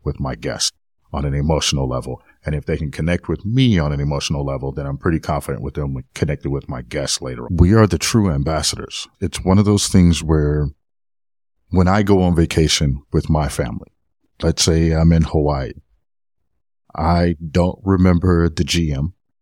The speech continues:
of the hotel. I don't remember the director of sales. The people that I remember are the people that I directly interact with.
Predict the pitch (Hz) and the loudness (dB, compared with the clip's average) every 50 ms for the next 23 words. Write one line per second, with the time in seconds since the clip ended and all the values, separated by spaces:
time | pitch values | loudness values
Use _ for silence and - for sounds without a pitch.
0 | _ _ _ _ _ _ _ _ - - 85 73 82 78 82 80 - - 73 67 | _ _ _ _ _ _ _ _ -4 -4 0 0 2 2 2 0 0 -2 -4 -4
1 | 65 64 - _ - 78 76 65 82 78 78 - - 80 76 78 80 80 80 71 | -4 -6 -8 _ -6 -4 -4 -2 0 -2 -2 -2 -2 0 2 2 2 2 2 2
2 | 82 80 80 78 78 80 78 76 78 76 - _ _ _ _ _ _ _ _ _ | 2 2 2 2 0 0 0 -2 -4 -6 -8 _ _ _ _ _ _ _ _ _
3 | _ _ - 85 76 85 78 80 78 76 - - 80 78 73 - - 82 80 80 | _ _ -2 2 2 2 2 2 0 0 0 0 0 0 0 0 0 0 2 2
4 | 76 76 73 71 - - - - - _ _ _ _ _ _ _ _ _ 85 78 | 2 0 0 -2 -4 -6 -8 -10 -14 _ _ _ _ _ _ _ _ _ -4 -2
5 | - 92 98 95 110 113 95 92 87 85 82 76 76 76 87 104 113 98 85 82 | 2 0 2 2 2 2 2 4 2 2 2 2 4 4 6 6 6 6 6 4
6 | 78 78 73 73 - 95 92 85 90 85 78 80 78 78 76 73 69 73 71 69 | 4 4 2 0 2 2 2 2 2 2 2 2 2 2 0 -2 -2 -4 -4 -2
7 | 69 76 80 76 - - - 143 143 - 73 - 139 - 67 - - - - 69 | 0 0 0 0 0 0 0 0 2 2 2 0 0 -2 -4 -6 -8 -6 -8 -8
8 | - | -8